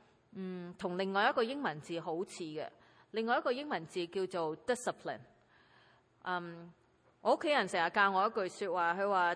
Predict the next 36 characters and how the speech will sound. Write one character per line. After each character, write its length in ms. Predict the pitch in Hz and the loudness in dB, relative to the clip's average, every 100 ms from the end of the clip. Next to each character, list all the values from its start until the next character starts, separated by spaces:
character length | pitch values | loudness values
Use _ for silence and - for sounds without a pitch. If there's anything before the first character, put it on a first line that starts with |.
| 180 | -2
「天 240 | 311 294 | -4 -2
將 260 | 294 269 269 | 0 0 2
降 300 | 220 190 196 | 2 2 2
大 180 | 180 | 2
任 240 | 170 180 175 | 2 0 -2
於 160 | 233 254 | -2 -2
斯 180 | - 247 | -4 -2
人， 360 | 214 156 151 - _ _ _ _ _ _ _ _ | -2 -2 -10 -18 _ _ _ _ _ _ _ _
斯 220 | - - | -16 -4
人 280 | 247 175 151 | 0 0 0
也， 100 | 156 147 151 - - - _ - | -4 -2 -4 -8 -18 -20 _ -6
必 140 | 247 | -6
先 460 | 247 - 247 247 240 | -4 0 2 2 0
勞 320 | 185 151 151 | -2 -2 -2
其 180 | 175 151 | -6 -6
筋 260 | 226 226 220 | 0 0 2
骨， 100 | 220 208 - - - _ _ 190 | 2 0 -4 -20 -20 _ _ 0
餓 280 | 175 170 | 2 2
其 200 | 170 156 | 0 -6
體 100 | 147 175 175 - | -4 -2 -2 0
膚， 280 | 220 214 202 - - _ _ _ _ _ | 2 2 0 -8 -20 _ _ _ _ _
勞 260 | 180 156 151 | 0 0 0
其 160 | 175 147 | -4 -6
心 320 | 139 208 196 | -2 -2 -4
志。」 280 | 202 165 139 - _ _ _ _ _ _ _ _ _ - | -6 -8 -10 -16 _ _ _ _ _ _ _ _ _ 0
喺 100 | 349 | 4
度 160 | 262 | 4
講 240 | 214 202 269 | 6 2 4
到 340 | 247 214 202 | 4 4 2
原 200 | 190 165 | 0 -2
來 240 | 160 156 | 0 0
一 120 | 170 285 | 0 0
個 140 | 226 | 0
人 320 | 196 151 139 | 0 -2 -4
能 160 | 139 165 | -6 -2
夠 400 | 190 190 180 180 | 2 4 4 0